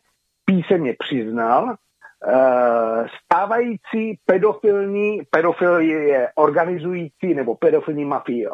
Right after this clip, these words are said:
p-, pomáhající organizování prodej pedofil-, filmu pro pedofily, včetně toho, jak je pod jeho vedením policisté točili malé děti na benzinové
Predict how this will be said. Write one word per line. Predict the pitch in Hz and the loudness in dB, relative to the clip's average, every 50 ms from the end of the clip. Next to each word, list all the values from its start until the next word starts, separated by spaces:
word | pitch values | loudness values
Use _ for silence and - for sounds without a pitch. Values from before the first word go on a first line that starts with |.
| - - _ | -10 -12 _
p-, | - 139 - _ | -10 -10 -6 _
pomáhající | - 165 160 160 143 135 139 143 131 - - 147 | 0 0 0 0 -2 -4 -4 -6 -6 -6 -6 -6
organizování | - 127 120 127 139 135 123 - 147 123 120 123 127 120 | -6 -4 -4 -4 -4 -4 -4 -4 -4 -2 -2 -2 -4 -4
prodej | - 131 123 113 123 120 117 | -4 -4 -2 0 -2 -2 0
pedofil-, | - 123 117 117 107 - 131 120 110 - | 0 2 2 0 0 0 -2 -2 0 0
filmu | 135 117 107 110 - | -2 -2 -2 -4 -6
pro | - 107 101 - - | -6 -6 -6 -2 0
pedofily, | 139 135 151 151 147 - 165 165 175 170 170 - - - - - - - - - - - _ _ - | 2 2 2 2 0 -2 -2 -2 -2 -4 -6 -10 -18 -16 -16 -16 -18 -18 -18 -20 -20 -20 _ _ -2
včetně | - 208 165 190 185 156 - | 0 0 2 2 0 2 4
toho, | 180 151 156 | 4 4 4
jak | 160 143 127 - - | 4 2 2 -2 -4
je | 143 127 127 131 147 135 131 - | -4 -2 -2 0 0 -2 -2 0
pod | - 175 156 | 2 2 2
jeho | 160 160 143 147 | 2 2 0 2
vedením | 143 156 147 147 143 131 151 131 - - | 2 2 2 0 -2 -4 -6 -10 -6 0
policisté | 170 165 160 147 - - 151 - - 156 143 139 | 0 2 2 0 -4 -8 -12 -6 -2 -2 0 0
točili | - 156 131 - 160 143 143 | -2 -6 -6 -6 -6 -4 -2
malé | 131 135 131 131 127 | -2 0 0 0 -2
děti | 107 120 117 - - 147 127 - - - - - - - - - | -2 -4 -4 -2 -4 -6 -6 -6 -12 -20 -20 -20 -20 -18 -10 -2
na | 160 160 180 180 180 175 135 | 0 4 4 4 4 2 0
benzinové | 120 139 139 135 117 143 135 135 139 139 | 0 -2 -2 0 2 2 4 4 4 4